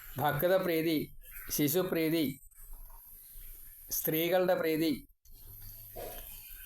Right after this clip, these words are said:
അപ്പൊ എല്ലാവരിലും ഈശ്വരനുണ്ട്. അവരെയൊക്കെ നമ്മൾ ഇതേപോലെ പ്രീതിപ്പെടുത്തണം, എന്നാലേ നമുക്കാവുള്ളൂ. അതൊക്കെ ഇതില്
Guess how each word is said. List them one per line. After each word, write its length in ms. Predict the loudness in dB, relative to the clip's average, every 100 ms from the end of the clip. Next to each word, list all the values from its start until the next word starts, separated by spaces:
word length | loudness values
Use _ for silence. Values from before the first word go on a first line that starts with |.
| -10 -2
അപ്പൊ 140 | 2
എല്ലാവരിലും 680 | 4 4 4 6 6 4 4
ഈശ്വരനുണ്ട്. 560 | 4 2 2 2 4 6 8
അവരെയൊക്കെ 560 | 6 4 4 2 2 2
നമ്മൾ 240 | 4 2
ഇതേപോലെ 520 | 4 4 4 4 4 4
പ്രീതിപ്പെടുത്തണം, 1040 | 2 2 4 4 2 2 2 2 2 2 2
എന്നാലേ 340 | 2 4 2
നമുക്കാവുള്ളൂ. 580 | 2 2 2 4 4 2 -2 -14 -20 -20 -20 -20 -18 -18 -16 -8 0
അതൊക്കെ 500 | 2 2 2 6 6 6 4
ഇതില് 280 | 2 4